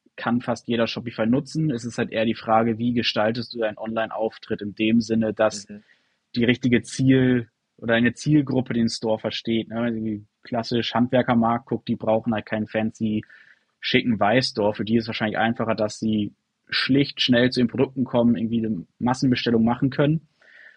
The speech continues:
Speaker 1: Und, aber letztendlich bietet Shopify dafür alle Möglichkeiten. Also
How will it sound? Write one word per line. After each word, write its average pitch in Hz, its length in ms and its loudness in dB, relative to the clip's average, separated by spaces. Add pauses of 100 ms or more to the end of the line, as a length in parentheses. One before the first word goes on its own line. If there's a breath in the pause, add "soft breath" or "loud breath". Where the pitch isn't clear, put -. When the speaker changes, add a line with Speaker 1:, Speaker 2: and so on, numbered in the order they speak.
(280 soft breath)
Speaker 1:
Und, 110 500 -2
aber 127 120 0
letztendlich 127 340 0
bietet 147 260 0
Shopify 131 400 -2
dafür - 220 -2
alle 107 120 -4
Möglichkeiten. 101 640 -4
Also 98 280 -4